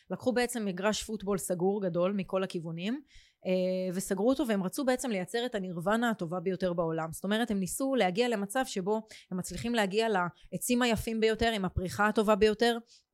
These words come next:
הם ניסו לראות אם הם יכולים אשכרה לייצר בלי ט-, בלי נגיעה של הטבע בכלל, אה, איזשהו סוג של, אה, נירוונה מחודשת כזאת. והם באמת לקחו את הדשן הכי טוב, את הזרעים הכי טובים, את החקלאים הכי טובים, והם השקיעו, ובאמת,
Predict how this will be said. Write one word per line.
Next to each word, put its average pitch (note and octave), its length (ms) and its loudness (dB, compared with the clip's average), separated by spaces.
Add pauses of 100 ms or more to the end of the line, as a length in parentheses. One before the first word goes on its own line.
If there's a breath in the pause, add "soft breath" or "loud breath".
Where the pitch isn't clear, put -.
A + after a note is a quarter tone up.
הם F#3 80 0
ניסו F#3 220 2
לראות A#3 260 4
אם A#3 60 2
הם G3+ 100 2
יכולים G3+ 380 2
אשכרה G#3 320 2
לייצר A3+ 640 4
בלי G#3 420 0
ט-, B3+ 120 0 (100)
בלי A3+ 200 2
נגיעה G#3 340 4
של F#3 180 -2
הטבע F#3+ 280 2
בכלל, G#3+ 380 6 (460 loud breath)
אה, F3+ 240 2
איזשהו A3 360 0
סוג - 220 -6
של, G#3 320 2
אה, F3 80 0
נירוונה G3 420 0
מחודשת F#3 500 0
כזאת. D#3+ 360 -8 (300 loud breath)
והם G3+ 140 6
באמת A#3 200 4
לקחו A#3+ 260 2
את A3 80 -2
הדשן G#3+ 380 2
הכי G3 180 -2
טוב, F#3 200 -2
את F3+ 180 -4
הזרעים F3+ 600 4
הכי A3 180 4
טובים, F3+ 360 0 (360 loud breath)
את - 120 -4
החקלאים G#3+ 540 2
הכי A3 180 0
טובים, F3+ 280 -2
והם F3+ 120 -4
השקיעו, C4 300 -2
ובאמת, A3 420 2